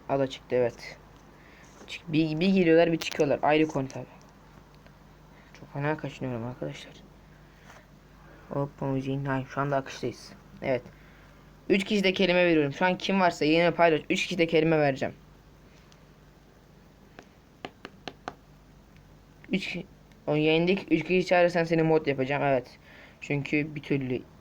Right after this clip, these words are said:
bir kişi geliyor, diğeri çıkıyor falan. Ses nasıl ses? Lan bir mesaj atayım ya. İki kişiyiz, evet.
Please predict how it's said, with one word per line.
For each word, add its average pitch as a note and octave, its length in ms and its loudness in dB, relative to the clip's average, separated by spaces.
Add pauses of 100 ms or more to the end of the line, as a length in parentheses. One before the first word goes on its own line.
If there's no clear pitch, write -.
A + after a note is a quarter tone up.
bir C#3 280 -2
kişi C3+ 240 -4
geliyor, C3 260 -2
diğeri C3+ 220 -2
çıkıyor - 280 -8
falan. C3+ 240 -2 (920)
Ses E3 200 0
nasıl E3+ 200 2
ses? D3+ 360 -2 (640)
Lan D3+ 160 0
bir D3 100 0
mesaj C#3+ 280 -2
atayım D3 300 -4
ya. B2 60 -8 (2750)
İki C#3+ 200 -8
kişiyiz, B2 340 -10
evet. B2+ 360 -6